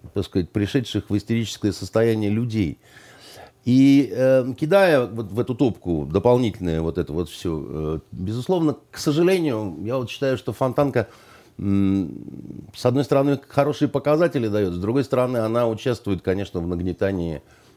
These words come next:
м, вот этой информационной истерии. А, в этом смысле вот эту вот историю-то м-, мы, я боюсь, проиграли. Я имею в виду весь мир.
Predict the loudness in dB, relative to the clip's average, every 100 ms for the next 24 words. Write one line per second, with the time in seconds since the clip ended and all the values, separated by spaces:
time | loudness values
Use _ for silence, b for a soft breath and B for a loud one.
0 | _ -12 -8 -4 -2 -2 -2 -2 -2 -2
1 | -2 0 0 0 -2 -4 -6 -4 0 4
2 | 4 4 0 B B B B -8 0 2
3 | 4 2 -4 -14 -8 0 0 0 0 0
4 | 0 2 0 0 -4 -14 -14 -4 -2 0
5 | 0 0 -2 -2 -2 0 0 0 -2 -4
6 | -8 -14 -4 -2 2 2 2 0 0 -4
7 | -2 0 2 2 2 0 -6 -18 b b
8 | b b 0 4 4 4 2 2 0 0
9 | 0 0